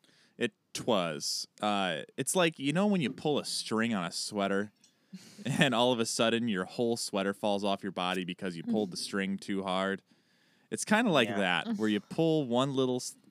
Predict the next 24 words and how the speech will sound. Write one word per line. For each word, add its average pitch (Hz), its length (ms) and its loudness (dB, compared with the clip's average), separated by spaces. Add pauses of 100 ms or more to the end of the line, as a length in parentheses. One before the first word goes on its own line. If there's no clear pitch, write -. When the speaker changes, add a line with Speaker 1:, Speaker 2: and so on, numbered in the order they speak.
Speaker 1:
little 127 280 0
thread 123 440 2
on 117 100 2
a 101 60 0
construction 107 640 -4
project 90 560 -2
and 92 100 -6
then 90 100 -6
the 85 100 -6
whole 127 320 -2
house 90 580 -4 (360)
completely 190 560 0
Speaker 2:
different 202 360 -2
Speaker 1:
has 175 140 0
Speaker 2:
house. 185 120 -2
Speaker 1:
to - 160 -10
be 76 100 -10
redone. 65 260 -10
Yeah, 98 240 0
it's - 100 -4
a 123 80 2
whole 156 180 4
new 120 160 2
house. 80 440 -8